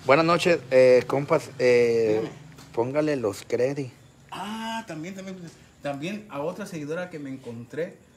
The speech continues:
Speaker 2: Luz, que su hijo es, este, fanático de todas las cosas que hacemos. Espero que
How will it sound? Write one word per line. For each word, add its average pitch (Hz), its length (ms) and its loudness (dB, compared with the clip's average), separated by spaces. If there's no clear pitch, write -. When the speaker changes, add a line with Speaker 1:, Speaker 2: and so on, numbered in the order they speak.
Speaker 2:
Luz, 185 420 -6
que 151 120 0
su 151 200 -4
hijo 180 300 -4
es, 185 440 -4
este, 135 360 -10
fanático 165 840 0
de 123 100 -6
todas 147 300 -6
las 147 180 -10
cosas 156 460 -16
que 123 100 -14
hacemos. 175 520 -12
Espero 156 380 -14
que 123 220 -18